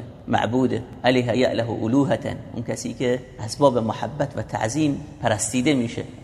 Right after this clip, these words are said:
الله محبوب قلباست. قلب او را تعظیم می‌کنه، بزرگ می‌پنداره. الله مألوهه، معبوده، اون کسی که پرستیده می‌شه.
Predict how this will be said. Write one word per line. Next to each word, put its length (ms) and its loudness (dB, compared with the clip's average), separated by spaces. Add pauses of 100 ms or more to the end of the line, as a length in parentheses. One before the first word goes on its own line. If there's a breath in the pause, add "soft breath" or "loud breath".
(120)
الله 380 4 (420)
محبوب 380 4
قلباست. 720 0 (200)
قلب 200 6
او 80 -2
را 100 0
تعظیم 380 0
می‌کنه، 420 -4 (200)
بزرگ 320 2
می‌پنداره. 600 -2 (300)
الله 300 8 (300)
مألوهه، 440 0 (180)
معبوده، 520 2
اون 100 -2
کسی 200 0
که 100 -2
پرستیده 460 2
می‌شه. 240 -2